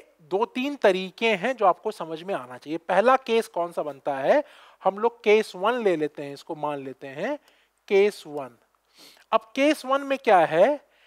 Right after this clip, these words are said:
कि जो हम दो बार को जोड़ रहे हैं,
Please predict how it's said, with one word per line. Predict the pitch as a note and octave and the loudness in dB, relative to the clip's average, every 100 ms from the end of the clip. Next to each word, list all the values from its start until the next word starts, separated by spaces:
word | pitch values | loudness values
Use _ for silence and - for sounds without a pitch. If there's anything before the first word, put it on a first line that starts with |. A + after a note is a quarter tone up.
| _ _ | _ _
कि | B3+ | -16
जो | F#3 C4+ | -4 2
हम | C#4 C#4 | 2 2
दो | F#3+ A3 C#4 | -2 2 2
बार | B3 A#3 B3 | 4 4 4
को | - A#3 | -2 -6
जोड़ | F3 A#3 B3+ F3+ | 2 6 6 6
रहे | D3+ C#3+ | 4 2
हैं, | D#3+ B3+ | -2 -2